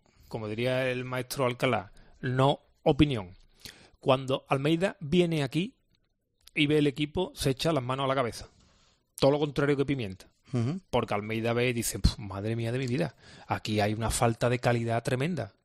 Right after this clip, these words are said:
Speaker 1: Tengo que darle una vuelta a esto". Es, es cuando empieza a reconstruir el equipo, defensa de tres, y hace un, y, y, y, y organiza su plan de trabajo. Pero aquí De Cola lo que está diciendo es,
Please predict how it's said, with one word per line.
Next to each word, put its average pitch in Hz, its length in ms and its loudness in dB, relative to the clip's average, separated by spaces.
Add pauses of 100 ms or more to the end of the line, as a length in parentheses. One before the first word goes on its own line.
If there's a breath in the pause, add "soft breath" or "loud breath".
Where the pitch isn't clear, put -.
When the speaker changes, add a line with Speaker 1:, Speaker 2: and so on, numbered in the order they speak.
Speaker 1:
Tengo 110 320 -2
que 120 100 0
darle 117 200 2
una 120 120 -2
vuelta 123 360 0
a 156 60 2
esto". 185 380 -2
Es, 131 220 -2
es 156 180 -2
cuando 123 280 -4
empieza 123 580 0
a - 20 0
reconstruir 127 600 -2
el 123 100 0
equipo, 180 460 -6
defensa 120 760 -4
de 127 140 -2
tres, 196 420 -2
y 127 60 -2
hace 113 200 -4
un, 120 500 -8
y, 147 80 -2
y, 165 280 0
y, 135 320 0
y 135 160 2
organiza 123 480 0
su - 240 -4
plan 127 320 -2
de 127 140 -2
trabajo. 117 440 -2 (540 loud breath)
Pero 101 160 -6
aquí 113 180 -6
De 147 140 2
Cola 151 280 4
lo 170 100 2
que 160 80 0
está 131 160 -2
diciendo 147 680 0
es, 185 300 -2